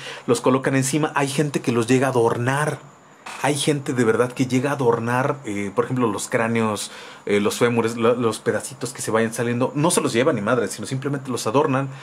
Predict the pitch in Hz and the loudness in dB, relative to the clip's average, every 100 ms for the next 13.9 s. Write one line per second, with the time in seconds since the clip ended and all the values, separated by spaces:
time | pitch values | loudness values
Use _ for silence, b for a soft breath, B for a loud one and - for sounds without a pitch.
0 | B B 127 120 139 127 139 123 117 139 | B B 0 2 2 2 2 0 2 0
1 | B B - 143 143 - 185 175 117 113 | B B 2 4 4 2 0 0 -2 -4
2 | - - 139 135 135 139 165 127 113 113 | -8 0 2 4 2 2 2 2 0 -2
3 | 107 123 135 143 139 139 - - 127 135 | 0 2 2 0 0 -2 -4 -2 -2 0
4 | 135 113 104 98 92 - 92 107 110 95 | -2 -2 -2 -4 -4 -6 -4 -4 -4 -4
5 | 92 92 90 - 107 101 107 110 107 - | -4 -6 -6 -6 -2 0 2 2 -2 -8
6 | 95 95 107 98 95 - B B - 107 | -10 -8 -4 2 2 2 B B -8 -4
7 | - 110 101 92 95 95 98 110 107 107 | 0 2 2 2 0 0 -2 0 0 0
8 | 104 - 95 92 - - 107 107 104 104 | 0 -4 -8 -10 -8 -2 0 0 -2 -6
9 | 107 135 139 139 147 135 135 135 - 120 | -4 -2 -2 0 -2 -2 -2 -4 -4 -4
10 | - B B B B B - 120 123 120 | -6 B B B B B -2 2 4 6
11 | 117 117 - - - - - - - - | 4 0 -6 -20 -20 -20 -20 -20 -20 -20
12 | - _ _ _ - - 135 143 135 139 | -20 _ _ _ -20 -4 0 4 4 2
13 | 147 156 139 110 104 147 117 110 - | 2 2 0 -2 -2 -2 0 -4 -6